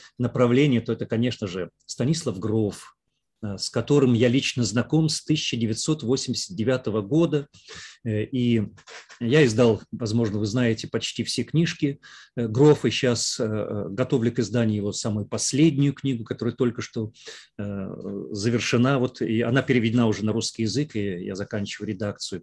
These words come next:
«Путь психонавта». Э, я, э, также, э, с девяностого года знаком с Арнием и Миндел. Именно я пригласил их,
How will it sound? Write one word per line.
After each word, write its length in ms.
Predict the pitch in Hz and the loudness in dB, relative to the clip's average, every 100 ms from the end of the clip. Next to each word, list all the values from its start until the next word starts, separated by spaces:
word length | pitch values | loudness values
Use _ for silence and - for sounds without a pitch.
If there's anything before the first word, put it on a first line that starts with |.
| - | -6
«Путь 200 | 117 - | -8 -6
психонавта». 840 | - - 117 110 104 - 98 90 _ _ _ _ _ - - - - - _ 110 | -8 -6 -2 -2 -2 -6 -12 -14 _ _ _ _ _ -20 -18 -16 -18 -20 _ -6
Э, 40 | 107 98 98 - | -4 -6 -8 -8
я, 360 | 113 165 202 175 | 4 6 6 4
э, 220 | 135 123 | 2 2
также, 600 | - 143 120 110 120 117 | 4 2 2 2 4 4
э, 320 | 127 107 101 95 | 0 -2 -2 -4
с 300 | - - 127 | -6 -4 -4
девяностого 720 | 110 139 165 170 156 - 139 | 0 6 8 8 4 4 4
года 520 | 123 147 139 117 95 - _ _ _ _ _ _ _ - | 6 4 6 4 2 -6 _ _ _ _ _ _ _ -6
знаком 480 | 135 110 123 151 123 | -2 0 2 2 2
с 120 | - | 4
Арнием 460 | 127 117 120 113 | 4 4 4 4
и 40 | 110 | 4
Миндел. 480 | 113 110 131 147 127 | 4 4 4 6 4
Именно 220 | 113 110 | 4 2
я 240 | 107 135 | 2 0
пригласил 560 | - 113 117 - 123 113 | 0 0 0 0 0 -2
их, 200 | 110 | -4